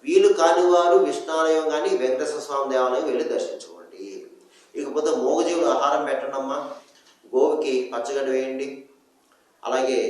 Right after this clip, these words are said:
కుక్కలకి బిస్కెట్లు, బ్రెడ్ పెట్టండి, పావురాలకి జొన్న వేయండి. కాకులు ఉన్న ప్రదేశంలో దీపన్నం పెట్టండి, పిచ్చుకలు ఉన్న ప్రదేశంలో ధాన్యం వేయండి. అలాగే భిక్షగాళ్ళకి, ముఖ్యంగా భిక్షగాళ్ళకి, ఫిజికల్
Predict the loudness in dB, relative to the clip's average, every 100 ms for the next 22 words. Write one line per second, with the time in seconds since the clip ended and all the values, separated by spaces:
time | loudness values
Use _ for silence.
0 | -4 -10 -18 -20 _ -6 -4 -4 -4 -4
1 | -6 -6 -6 -4 -2 -2 0 -2 -4 -6
2 | -6 -8 -8 -6 -2 2 2 2 -2 -4
3 | -4 0 0 -2 -4 -8 -12 _ -4 0
4 | 2 2 0 0 -2 -2 -4 -4 -4 -6
5 | -8 -6 -6 -6 -6 -8 -10 -10 -14 -10
6 | -6 -4 -4 -2 -4 -4 -8 -6 -4 -4
7 | -4 -2 -2 -4 -8 -10 -14 _ _ _
8 | _ _ _ -4 0 0 0 -4 0 4
9 | 4 2 -2 -6 -4 -4 -4 -6 -4 0
10 | 0 0 -2 -6 -8 -10 -16 _ _ _
11 | _ -14 -10 -2 0